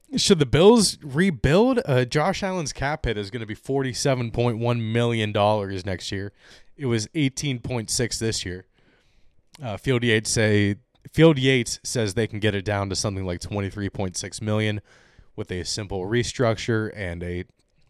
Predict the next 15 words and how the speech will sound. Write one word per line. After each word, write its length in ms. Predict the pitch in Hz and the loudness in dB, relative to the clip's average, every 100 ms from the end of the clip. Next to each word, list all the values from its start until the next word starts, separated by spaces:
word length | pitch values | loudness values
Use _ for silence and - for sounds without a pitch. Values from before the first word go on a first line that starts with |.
| _ _ _ | _ _ _
sign 340 | - 110 98 | -4 -2 -2
of 60 | 90 | -6
the 60 | |
pen. 380 | - 120 127 123 - _ _ _ _ _ _ _ _ _ _ _ _ _ _ _ _ _ _ _ _ | -6 -2 -2 -4 -10 _ _ _ _ _ _ _ _ _ _ _ _ _ _ _ _ _ _ _ _
But 300 | 107 95 95 _ - | 0 0 -4 _ -12
I, 340 | 104 117 135 | -6 -4 -4
do 160 | 107 120 | 2 2
they 120 | 110 | 2
keep 300 | - 139 156 | 0 -2 -2
McDermott? 600 | 147 113 156 165 165 165 - - - _ _ _ _ | -4 0 4 4 4 2 -2 -20 -20 _ _ _ _
What 400 | - 123 123 143 | -14 -4 -2 -2
do 100 | - | -4
the 100 | 135 | -2
Bills 640 | 135 104 107 107 107 104 104 | 0 2 2 2 2 0 -6
do 520 | 101 107 98 98 92 | -2 0 2 0 -4